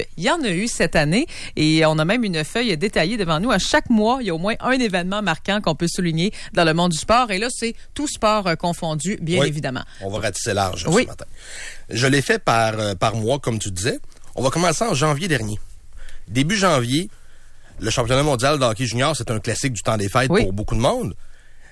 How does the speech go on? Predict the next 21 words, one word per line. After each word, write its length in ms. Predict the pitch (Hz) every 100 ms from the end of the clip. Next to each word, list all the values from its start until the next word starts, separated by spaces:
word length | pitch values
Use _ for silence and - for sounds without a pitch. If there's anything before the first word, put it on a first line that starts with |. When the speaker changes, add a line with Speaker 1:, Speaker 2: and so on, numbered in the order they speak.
| -
Speaker 2:
Le 180 | 107 120
Canada 420 | 160 175 175 233
affronte 400 | 151 135 160 160
la 100 | 127
Suède 380 | - 147 170 143
en 80 | -
finale. 380 | - 101 85 - - - - - - - -
Et 60 | 120
pour 300 | 139 135 175
une 100 | 226
des 140 | 143
rares 260 | 117 170 160
fois 260 | - 165
de 80 | 170
son 220 | 123 117
histoire, 680 | 117 - 123 135 165 156 - -
tout 80 |
le 60 | 208
monde 280 | 196 196 156
pense 320 | 156 170 160
que 120 | -